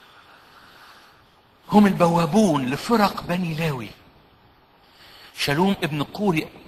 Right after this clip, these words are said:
آه، ابن ابياساف ابن قرح، يعني ده اللي جاي من قرح، فاكرين قرح؟ "القرحيون على عمل الخدمة، حراس أبواب الخيمة،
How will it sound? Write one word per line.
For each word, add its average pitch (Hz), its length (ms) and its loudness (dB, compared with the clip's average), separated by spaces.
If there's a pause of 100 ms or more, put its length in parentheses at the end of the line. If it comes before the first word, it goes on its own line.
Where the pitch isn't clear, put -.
(120)
آه، 147 280 -8
ابن 156 200 -4
ابياساف 147 760 -6
ابن 151 200 -6
قرح، - 400 0
يعني 123 240 -8
ده 135 260 -6 (260)
اللي 131 120 -10
جاي 151 140 -6
من 151 160 -6
قرح، - 400 -2
فاكرين 165 340 -10 (140)
قرح؟ 208 280 -12 (680)
"القرحيون 175 1300 -4
على 175 260 0
عمل 240 560 -4
الخدمة، 120 600 -8 (360)
حراس 233 720 -4
أبواب 175 360 -6
الخيمة، 156 540 -8